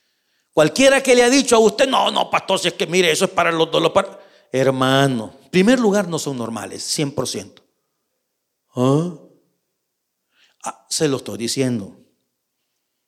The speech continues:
Usted está platicando y después, "Eh".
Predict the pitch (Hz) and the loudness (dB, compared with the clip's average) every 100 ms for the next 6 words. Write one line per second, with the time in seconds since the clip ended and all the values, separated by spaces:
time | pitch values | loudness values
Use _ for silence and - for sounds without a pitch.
0 | _ _ _ _ _ _ _ _ _ _ | _ _ _ _ _ _ _ _ _ _
1 | _ - 135 160 170 147 127 165 175 147 | _ -8 -2 2 2 0 0 -2 0 -2
2 | 135 139 139 135 127 127 120 120 120 | -2 0 0 0 -4 -4 -6 -8 -14